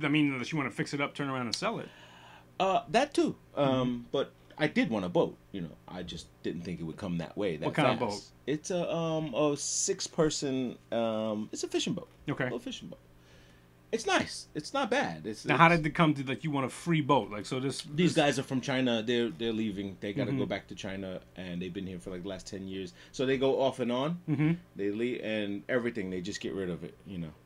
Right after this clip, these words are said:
Speaker 2: And
Speaker 1: Wow.
Speaker 2: it's like, "You want it? I heard your friend was talking about, hey, he wanted a boat, so here, we got one for you." And I'm like, "Fuck. Did they, I,"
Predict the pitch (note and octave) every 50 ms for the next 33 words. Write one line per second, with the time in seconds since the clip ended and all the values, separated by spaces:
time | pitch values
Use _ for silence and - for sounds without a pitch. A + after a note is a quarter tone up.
0 | - - - - - - - - F2 E2 D#2+ D#2 D#2 - - - - D3 E3 F#3+
1 | F3 - - - - - - - - - - - - - - - - A2 F2 E2+
2 | G#2+ G#2+ G#2 A2+ C3+ G#3 A#3 - - - - - - - F2 F2 B2 D3+ D#3+ E3
3 | - E3 E3+ F#3 F3 D3+ - E3+ E3+ E3+ F#3 F3 F3 F3 F3 E3+ F3+ F#3 F#3 F#3+
4 | G3 G3 F#3+ G3 F3 F3+ G3+ G3+ - - - - A#2 A2+ A2 G2 F#2+ F#2+ - A#2
5 | C#3 F#3 F3 G#2+ G2+ A#2+ D3 F3 C3 B2 A2+ - A#2 G2+ F#2 F2+ F2+ F2+ F#2 F#2
6 | F2 D#2+ C2+ - - - - - - - - - A#1+ - - - - - - -
7 | - - - - - - - - - - - - A#2 - - C#3 E3 F3 D#3 -
8 | - - - G#2+ A#2+ B2